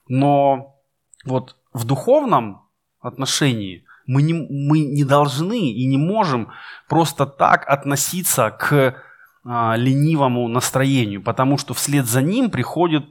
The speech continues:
разрушение. И Писание очень много говорит о состоянии готовности.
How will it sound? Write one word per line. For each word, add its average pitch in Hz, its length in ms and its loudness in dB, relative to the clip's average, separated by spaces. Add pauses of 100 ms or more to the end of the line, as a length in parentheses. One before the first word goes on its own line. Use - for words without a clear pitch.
(420)
разрушение. 120 800 -2 (2250)
И 117 460 -2
Писание 190 500 0
очень 139 380 -6 (340)
много 156 400 0
говорит 131 540 2
о 131 400 0 (160)
состоянии 139 800 2
готовности. 117 1040 -2